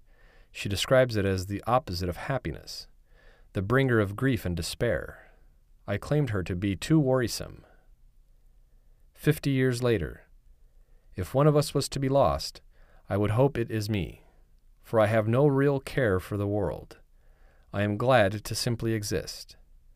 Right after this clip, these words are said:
I only bear witness to God. Eve demonstrates wonder and compassion.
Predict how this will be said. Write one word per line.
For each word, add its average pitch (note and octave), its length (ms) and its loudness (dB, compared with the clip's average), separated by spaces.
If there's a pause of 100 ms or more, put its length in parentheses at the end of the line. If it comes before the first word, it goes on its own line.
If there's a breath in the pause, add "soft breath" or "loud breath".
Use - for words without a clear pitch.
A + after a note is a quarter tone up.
(440)
I G2 100 2
only C3 220 2
bear C3+ 240 4
witness C3 400 -2
to - 100 -6
God. A#2+ 480 -2 (960)
Eve B2 260 0
demonstrates B2 540 2
wonder A2+ 400 0
and G2+ 140 -2
compassion. - 680 -4